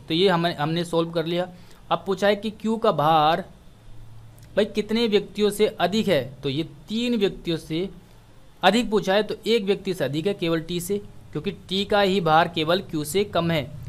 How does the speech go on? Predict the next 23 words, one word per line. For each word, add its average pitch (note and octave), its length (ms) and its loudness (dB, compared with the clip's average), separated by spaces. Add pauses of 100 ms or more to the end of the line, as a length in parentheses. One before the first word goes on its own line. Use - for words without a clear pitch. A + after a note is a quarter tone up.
बाकी D3 300 2
सबका F3+ 320 -2
ज़्यादा C#3+ 360 2
है। B2 160 0 (120)
तो C#3 60 -6
ये D3 120 -2
पूछा D#3 280 -4
है F#3 100 2
कि G3+ 200 0 (520)
क्यू A3 160 0
का G#3+ 140 4
भार D#3 340 4
कितने G3+ 380 -2
व्यक्तियों F3+ 380 -2
से F3 200 -2
अधिक E3 340 -4
है, C3+ 120 0
तो - 180 -10 (220)
एक, G#3+ 280 4 (220)
यानी D3+ 200 -2 (120)
ऑप्शन F#3+ 340 2
नंबर D3 280 -2 (120)
ए, E3 200 2